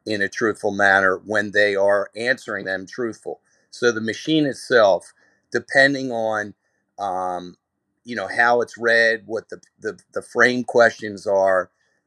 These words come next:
all that has to be looked at. So if he failed basic questions that are true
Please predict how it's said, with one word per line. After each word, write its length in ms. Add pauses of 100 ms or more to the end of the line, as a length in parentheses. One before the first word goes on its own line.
(120)
all 260
that 260
has 280
to 100
be 240
looked 320
at. 240
So 200
if 100
he 100
failed 460 (840)
basic 380
questions 640
that 160
are 80
true 460